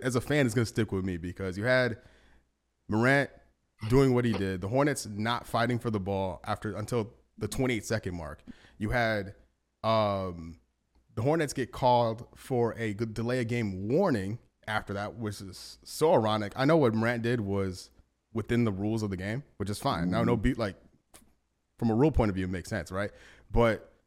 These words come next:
Speaker 1: for the Hornets to get called with that after knocking the ball out of play, and then later getting penalized for it because Jalen McDaniels tried to steal the ball while he was out of bounds, get ca-, and got, he got called for a delay of game,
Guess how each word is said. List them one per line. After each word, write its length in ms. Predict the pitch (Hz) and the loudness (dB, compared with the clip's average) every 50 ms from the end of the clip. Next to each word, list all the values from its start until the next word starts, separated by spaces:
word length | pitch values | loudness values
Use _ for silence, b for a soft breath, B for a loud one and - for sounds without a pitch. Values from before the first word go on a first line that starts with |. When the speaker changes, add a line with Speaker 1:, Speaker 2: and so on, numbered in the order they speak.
| _ _ _ _ _ _ _ - | _ _ _ _ _ _ _ -2
Speaker 1:
for 100 | - 147 | 2 2
the 60 | 131 | 4
Hornets 240 | 113 139 147 160 151 | 6 6 6 4 4
to 60 | 147 | 2
get 140 | 139 127 117 | 0 0 0
called 300 | - 131 117 110 110 101 | 0 2 2 2 2 0
with 120 | 110 95 - | -2 -4 -2
that 280 | 110 107 104 101 - - | 0 0 0 -2 -4 -6
after 220 | - 117 110 - 107 | -6 -6 -4 -4 -4
knocking 280 | 110 107 104 98 104 | -2 -2 -2 -2 -4
the 60 | 104 95 | -4 -2
ball 220 | 101 101 101 95 | 0 0 0 0
out 60 | 95 | 0
of 80 | 95 - | -4 -6
play, 240 | - 95 92 85 76 | -6 -6 -6 -6 -6
and 120 | - 113 113 | -4 -2 -2
then 200 | 110 107 101 104 | -2 -2 -2 0
later 460 | 117 151 165 139 123 110 107 95 104 - | 0 2 2 2 2 2 0 -2 -6 -8
getting 180 | - 107 101 92 | -8 -8 -4 0
penalized 500 | - 165 196 208 135 113 107 104 - - | 2 2 2 4 2 2 2 0 -2 -2
for 180 | 113 107 107 | -2 -2 -2
it 60 | 101 95 | 0 -2
because 440 | 101 98 110 101 95 92 95 - - _ - 107 | -4 -4 -4 -4 -4 -4 -8 -12 -18 _ -10 -6
Jalen 260 | 107 113 117 117 110 | -2 0 2 2 2
McDaniels 480 | 101 95 104 110 110 110 107 101 - | 0 0 0 0 0 0 0 -2 -2
tried 140 | - 117 107 | -2 -2 -2
to 60 | 101 | -2
steal 280 | 98 - - 117 117 113 | -2 -6 -4 -4 -2 -2
the 100 | 104 98 | -2 -2
ball 440 | 90 98 104 104 101 95 87 - - _ _ _ - | -2 0 0 0 0 0 -2 -4 -10 _ _ _ -6
while 220 | 92 101 104 107 | -2 0 0 0
he 120 | 104 120 110 | 0 -2 -2
was 120 | 110 92 | -4 -2
out 140 | 87 107 104 | -2 -2 -2
of 120 | 95 90 | -2 0
bounds, 420 | 107 120 120 110 101 95 90 - - _ _ _ _ - | 0 0 2 2 0 -2 -4 -8 -14 _ _ _ _ -8
get 200 | 104 107 - - | -6 -6 -6 -6
ca-, 100 | - - - | -8 -6 -4
and 140 | 110 113 | -2 0
got, 120 | 113 123 147 | 0 2 2
he 100 | 170 220 | 2 2
got 200 | 185 143 101 - | 4 2 0 0
called 320 | - 110 98 95 95 92 - | -2 -4 -2 -2 -2 -4 -6
for 180 | - 104 95 | -6 -6 -4
a 60 | 92 | -4
delay 260 | 90 95 90 92 90 90 | -4 -6 -8 -8 -8 -8
of 60 | 87 | -10
game, 260 | 92 92 90 87 | -10 -10 -10 -10